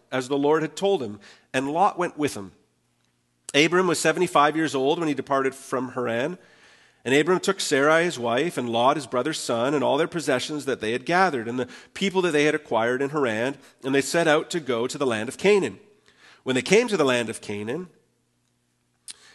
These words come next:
Abram passed through the land to the, yeah, when they came to the land of Canaan, Abram passed through the land to the place at Shechem, to the oak of Moreh.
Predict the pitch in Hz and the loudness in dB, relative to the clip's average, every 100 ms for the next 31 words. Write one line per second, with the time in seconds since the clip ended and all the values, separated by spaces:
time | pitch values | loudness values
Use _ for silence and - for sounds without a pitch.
0 | - 143 156 175 - 160 170 185 180 165 | 0 2 4 2 6 6 6 -2 0 2
1 | 120 120 147 143 - _ _ _ _ _ | 2 0 -4 -6 -8 _ _ _ _ _
2 | _ _ - 135 147 185 175 190 214 220 | _ _ 0 2 2 2 2 2 2 2
3 | 175 160 180 - 131 123 147 143 160 156 | 4 4 0 -2 -2 2 2 2 2 2
4 | 151 160 - 175 180 156 110 113 143 - | 4 4 0 -4 0 0 0 -2 -6 -10
5 | - 156 151 131 117 - 131 - 190 196 | -10 -6 -4 -2 -2 -2 -4 0 0 0
6 | 117 98 123 117 87 113 - 123 147 180 | -4 -8 -10 -10 -8 -8 -8 -8 -4 -2
7 | 139 101 | -2 -4